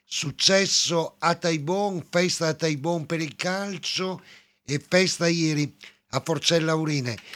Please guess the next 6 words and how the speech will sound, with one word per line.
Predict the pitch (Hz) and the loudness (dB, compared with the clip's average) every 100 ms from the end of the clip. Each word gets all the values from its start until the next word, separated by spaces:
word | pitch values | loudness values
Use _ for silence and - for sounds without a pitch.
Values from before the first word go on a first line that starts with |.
| - - | -16 -4
nel | 135 143 | -2 -2
ricordo | 131 - 156 151 123 147 | -2 0 0 0 -2 -2
di | 127 139 123 | -2 -2 -4
Lucia | 135 147 - 160 170 165 | -4 -2 0 2 4 2
Barbiero. | 139 120 156 120 131 110 90 78 _ _ _ _ _ _ _ _ _ _ _ _ _ - | 2 0 0 0 -4 -6 -10 -18 _ _ _ _ _ _ _ _ _ _ _ _ _ 0
Luca | 151 185 - 165 | 2 2 2 0